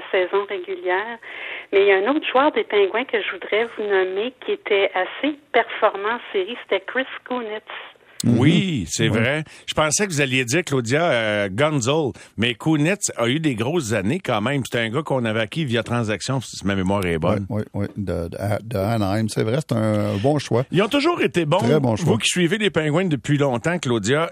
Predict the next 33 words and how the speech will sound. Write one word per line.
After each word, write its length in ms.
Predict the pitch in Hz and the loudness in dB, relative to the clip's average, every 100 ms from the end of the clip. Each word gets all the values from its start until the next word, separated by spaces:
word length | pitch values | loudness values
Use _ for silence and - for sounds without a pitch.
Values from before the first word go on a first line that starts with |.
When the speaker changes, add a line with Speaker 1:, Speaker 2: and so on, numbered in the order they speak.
| - | -2
Speaker 3:
ils 140 | 123 | 0
ont, 60 | 127 | 0
ils 80 | 135 | 0
ont 80 | 165 | 0
toujours 320 | 262 277 370 | 0 -2 -2
été 220 | 131 131 | -2 -2
bons 240 | 110 185 185 | 0 -2 0
pour 140 | 127 | -2
ajouter 340 | 113 101 - | -2 -2 -4
des 160 | 147 120 | 0 2
morceaux 480 | 110 - - 147 143 | 0 -2 -2 -2 0
quand 180 | 113 95 | -2 0
même 300 | 107 123 110 | 0 0 0
autour. 400 | 98 - 156 165 | 0 0 0 2
Ça 140 | 123 | -2
a 20 | |
pas 140 | 104 131 | -2 -2
toujours, 480 | 139 120 143 123 110 | -2 0 0 2 2
euh, 220 | 104 101 | 2 0
été 200 | 98 127 | 0 -2
concluant, 460 | 131 117 - 120 | -2 -2 0 0
là. 100 | 131 104 | 2 0
Ça 320 | - - 92 | -2 -4 -4
finit 180 | 110 113 | 0 0
pas 120 | 131 | 2
par 140 | 131 | 0
une 80 | 123 | -2
Coupe 160 | 104 117 | -2 -4
Stanley 300 | 123 110 131 | -2 0 -2
chaque 260 | - 113 | -2 0
année, 240 | 104 110 202 | 0 0 -2
là, 140 | 156 | 0
mais, 220 | 131 110 | 0 0